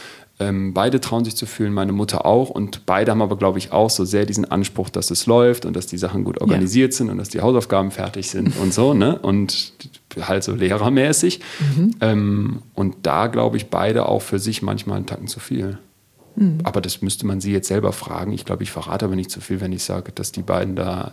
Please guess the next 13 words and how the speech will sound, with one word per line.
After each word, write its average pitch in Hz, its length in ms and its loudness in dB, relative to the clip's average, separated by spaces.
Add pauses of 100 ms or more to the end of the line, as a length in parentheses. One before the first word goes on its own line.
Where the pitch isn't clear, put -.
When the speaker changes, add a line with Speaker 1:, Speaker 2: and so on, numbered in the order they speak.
Speaker 1:
dass - 180 -8
wir 92 100 -2
uns 90 160 -4
da 82 140 -4
ähnlich 107 360 -2
sind. 98 180 -4
Das 95 120 -4
ist - 40 -4
ja 85 80 -2
auch 90 140 -4
irgendwie 90 200 0
logisch. 107 460 0
Speaker 2:
Total. 143 420 -4